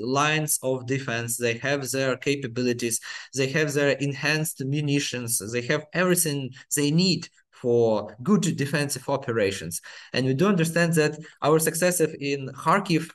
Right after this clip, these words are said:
uh, region is only a tiny part of what we should do.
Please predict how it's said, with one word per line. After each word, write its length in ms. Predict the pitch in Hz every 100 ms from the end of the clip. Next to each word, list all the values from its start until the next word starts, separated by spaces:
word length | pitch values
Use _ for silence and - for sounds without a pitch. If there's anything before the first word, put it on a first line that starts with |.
| -
uh, 200 | 131 127
region 480 | 151 160 143 139 135
is 460 | 139 139 131 139 _ _
only 460 | 156 170 156 143 139
a 300 | 131 127 123 _
tiny 360 | - 147 147 131
part 440 | 135 131 113 101
of 100 | 117
what 240 | 120 131 123
we 80 | 127
should 280 | 120 120 120
do. 300 | 120 101